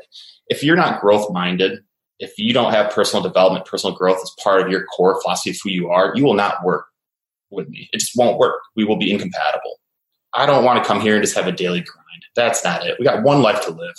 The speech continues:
And whatever your beliefs are, we're here right now. What do you want? How do you wanna live your life? And that's the question that's very important to me. So I'm who I am. And I think by being who you are, being true to that, you're gonna attract other people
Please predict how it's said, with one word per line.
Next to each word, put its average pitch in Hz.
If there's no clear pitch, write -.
And 117
whatever 131
your 113
beliefs 90
are, 92
we're 120
here 131
right 101
now. 90
What 98
do 175
you 175
want? -
How 113
do 107
you 101
wanna 90
live 87
your 90
life? -
And 101
that's 123
the 104
question 110
that's -
very 98
important -
to 87
me. 110
So -
I'm 147
who 113
I 117
am. 107
And 107
I 113
think 113
by 107
being 120
who 120
you 113
are, 107
being 92
true 113
to 139
that, 156
you're 131
gonna 135
attract 120
other 123
people 110